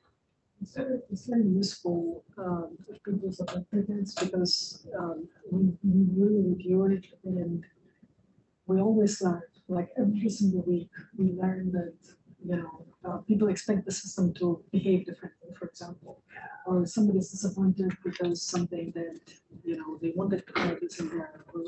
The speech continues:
or something like that. And it, it makes sense to submit the tickets, not just when things don't work, but when you have, like, methodology questions or, you know, comments for improvement and things like that.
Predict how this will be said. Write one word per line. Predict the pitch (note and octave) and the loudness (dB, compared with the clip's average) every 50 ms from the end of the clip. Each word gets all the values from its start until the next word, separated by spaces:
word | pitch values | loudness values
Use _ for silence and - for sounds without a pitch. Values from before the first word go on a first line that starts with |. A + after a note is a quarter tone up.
| - - | -10 -14
or | F3+ | -16
something | F3+ - - F3+ E3+ - - - - - - | -10 -4 -4 -4 -4 -4 -10 -16 -20 -14 -12
like | - F3 F3 - | -12 -12 -8 -6
that. | - - - - _ _ - - - - - | -8 -8 -8 -12 _ _ -20 -20 -20 -4 2
And | A#3 A3 | 4 6
it, | A#3 G#3+ G3 - - - - B3 | 6 4 2 0 -4 -6 -2 0
it | A3 G3 G3 G#3+ | 0 2 4 4
makes | A3+ A#3+ A3 G3+ - | 4 4 4 0 -4
sense | - - A#3+ A#3+ A#3 A3+ A#3 - - - - | -4 -2 2 6 6 6 6 4 0 -2 -2
to | G#3+ G3+ G3+ G3 G3 F#3+ F#3 - | 0 4 4 4 4 2 0 -6
submit | - - F#3+ F3+ G#3 G#3+ G#3 - | -8 -6 -4 -4 -4 -4 -4 -4
the | G3 G3+ | -6 -4
tickets, | G3 G#3 G3 F#3 G3 F#3+ F#3 F#3 F#3+ - - - - - - - _ _ _ _ _ _ _ _ _ _ _ _ | -2 -2 -2 -2 0 -2 0 0 -2 -2 -4 -8 -10 -12 -12 -18 _ _ _ _ _ _ _ _ _ _ _ _
not | - G#3 G#3+ - | -2 -2 -2 -2
just | - G3+ G3+ F#3+ - - - | -4 -4 -4 -4 -4 -2 2
when | G3+ F#3+ F3+ | 4 4 4
things | - F#3 F#3 F#3 - - | 4 4 2 2 2 0
don't | E4+ D#4+ F4 - - - | -4 -8 -8 -8 -6 -6
work, | E4 E4 - G#3+ B3 - - - - - - _ _ - _ _ _ - _ _ _ _ _ _ | -4 -4 -4 -4 -6 -8 -12 -16 -18 -18 -18 _ _ -20 _ _ _ -20 _ _ _ _ _ _
but | F3 F3+ F3 - _ | -4 -4 -4 -4 _
when | F#3+ F#3 F#3 F#3 F3+ | -4 2 4 4 4
you | F3+ F3+ F#3 F3+ | 4 2 -2 -4
have, | F#3 F3 - | -6 -6 -6
like, | E3+ E3 - - _ _ | -8 -8 -10 -10 _ _
methodology | F3 E3+ - F3 E3 E3 E4 - E3+ D#3+ - D#4+ E4 - - | -6 -4 -2 -2 -2 0 0 0 -2 -2 -2 -4 -6 -8 -6
questions | - - D#4+ - - - - E4 E4 D#4+ - - - - - - - - - E4 | -8 -8 -6 -6 -8 -4 -4 -4 -2 -4 -6 -10 -14 -18 -10 -8 -8 -6 -6 -6
or, | E4 D#4+ D#4 D#4 D#4 - - - - _ _ _ _ _ _ - - - - - | -6 -6 -6 -6 -6 -8 -10 -14 -18 _ _ _ _ _ _ -20 -20 -20 -16 -14
you | - | -14
know, | - - - - - _ - | -14 -14 -16 -20 -20 _ -10
comments | - E3+ - E4+ - - - - | -8 -6 -6 -6 -10 -14 -12 -10
for | E3+ D#3+ | -10 -10
improvement | - - - F3+ D#3+ - - D3+ - - - - | -10 -6 -6 -6 -6 -6 -8 -12 -14 -14 -16 -18
and | - - - _ | -20 -20 -20 _
things | _ E3+ - - - - - - | _ -18 -16 -16 -16 -16 -20 -20
like | - | -20
that. | - | -20